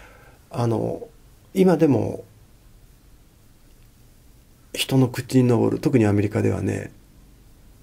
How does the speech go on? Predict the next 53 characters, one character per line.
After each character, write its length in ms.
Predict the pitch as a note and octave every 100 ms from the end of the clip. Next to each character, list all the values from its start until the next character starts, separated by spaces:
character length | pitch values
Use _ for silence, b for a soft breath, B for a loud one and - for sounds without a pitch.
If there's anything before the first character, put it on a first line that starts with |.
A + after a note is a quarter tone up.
| _ - - - - - _ - -
な 120 | C#3+
ん 40 | A2
か 140 | - -
十 220 | B2 C3+
年 260 | C#3+ C#3 C3+
お 60 |
き 140 | C3+ A#2+
み 100 | G#2
た 100 | F#2+
い 60 |
な 100 | F#2
感 240 | F#2 G2 G2
じ 140 | G2+
で、 200 | G2 - - -
ポ 220 | - C3+
ー 140 | B2 B2
ン 40 |
と 240 | A#2+ - G2+ B B B B
ウ 140 | C3 A#2+
ォ 20 |
ー 20 |
タ 180 | A#2 A#2
ー 60 | A#2
ゲ 120 | A#2+
ー 60 |
ト 100 | A#2
事 140 | A2 A2+
件 180 | A2 F#2
を 40 |
振 100 | F2
り 120 | G#2+
返 220 | G#2+ G#2+
る 160 | G#2 A2+
み 120 | G#2
た 140 | G2 F#2
い 60 |
な。 220 | F#2 F2 - - _ - -
だ 100 | G#2+
か 40 |
ら 120 | G2
忘 240 | - A#2 D3+
れ 100 | D#3
ら 140 | D#3
れ 100 | E3
て 100 | F#3
は 80 | D#3+
い 100 | G#2
な 120 | G#2+
い 60 | G2+
ん 60 |
で 120 | F#2 -
す 160 | -
よ。 160 | G2+